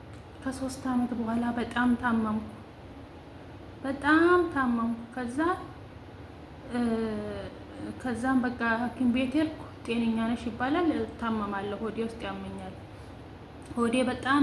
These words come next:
ያብጣል፣ ከልክ በላይ፣ ከልክ በላይ እፍን አብጦ፣ አብጦ እንትን ይል በቃ እንደ ውጥር፣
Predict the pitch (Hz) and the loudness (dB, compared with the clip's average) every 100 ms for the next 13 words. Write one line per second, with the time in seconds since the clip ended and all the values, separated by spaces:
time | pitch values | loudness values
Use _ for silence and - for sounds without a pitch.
0 | 247 220 208 220 220 - 202 202 - 202 | 6 4 0 0 0 0 -4 -6 -8 -8
1 | 196 202 202 220 214 220 240 - 220 214 | -6 -8 -6 -2 0 0 -2 -2 -2 -2
2 | 202 190 - - - - 294 294 254 214 | -2 -6 -10 -12 -12 0 6 6 6 2
3 | 208 - - 240 233 233 254 269 233 233 | -2 -4 -4 -2 -2 -4 -2 0 0 -2
4 | 208 208 220 214 - 220 220 226 - - | -6 -4 -6 -6 -6 -6 -4 -4 -6 -10